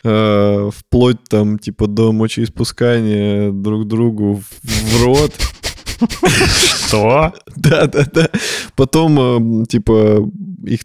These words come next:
Speaker 1: они тошнили, надевали кепку на голову после этого, после того, как тошнило в кепку.
Speaker 2: Что?
Speaker 1: У них,
Speaker 2: Фу.
Speaker 1: у них очень такие, да, были перформансы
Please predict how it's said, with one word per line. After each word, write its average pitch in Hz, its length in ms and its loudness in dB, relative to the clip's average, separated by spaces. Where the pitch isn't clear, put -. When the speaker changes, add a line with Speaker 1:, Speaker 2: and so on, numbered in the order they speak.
Speaker 1:
они 113 220 2
тошнили, 151 580 2
надевали 117 460 2
кепку 120 400 -2
на 107 120 2
голову 127 420 2
после 110 360 -4
этого, 110 260 -6
после - 260 -8
того, - 180 -4
как - 100 -18
тошнило - 480 -6
в - 80 -14
кепку. - 400 -6
Speaker 2:
Что? 110 400 0
Speaker 1:
У 131 40 2
них, 147 220 2
Speaker 2:
Фу. 107 100 -4
Speaker 1:
у 135 60 2
них 143 220 2
очень 156 300 2
такие, 143 380 2
да, 135 260 2
были 117 260 2
перформансы 135 840 2